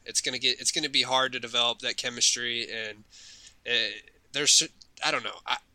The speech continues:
I like where your head's at. I just, I, <sighs> I want it to happen really bad now that you say it, but I just can't, I can't see a scenario where he comes back. But you are always on this stuff, man. You always have the takes when it comes to this stuff. I love it.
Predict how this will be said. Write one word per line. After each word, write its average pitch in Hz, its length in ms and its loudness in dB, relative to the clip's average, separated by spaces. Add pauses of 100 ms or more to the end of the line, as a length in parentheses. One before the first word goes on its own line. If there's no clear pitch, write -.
I 156 120 6
like 180 240 6
where 185 100 -2
your 165 80 0
head's 160 260 0
at. 151 180 4
I 131 100 4
just, 135 320 2
I, 135 180 -4 (280)
<sighs> - 300 -4
I 135 120 6
want 156 220 0
it - 80 -2
to 139 80 0
happen 127 340 4
really 117 240 -2
bad 104 320 -2 (120)
now 113 140 0
that 113 100 -4
you 110 80 -8
say 117 300 -2
it, - 120 -8
but 113 120 -6
I 131 100 2
just 139 220 6
can't, 139 260 4 (420)
I 165 120 6
can't 170 260 6
see 165 140 8
a 156 60 4
scenario 139 500 6
where 123 160 -2
he 131 100 -2
comes 123 320 -4
back. 123 340 2 (120)
But 127 120 2
you 190 180 6
are 190 220 6
always 151 420 4
on 135 220 2
this 123 160 0
stuff, - 400 4
man. 113 240 -6
You 143 180 -4
always 147 380 4
have 135 200 2
the 117 80 -6
takes 120 440 -2
when 113 120 -8
it 110 100 -6
comes 110 240 -8
to 107 60 -10
this 104 140 -4
stuff. 110 280 -4
I 113 120 -4
love 113 300 0
it. 92 100 -12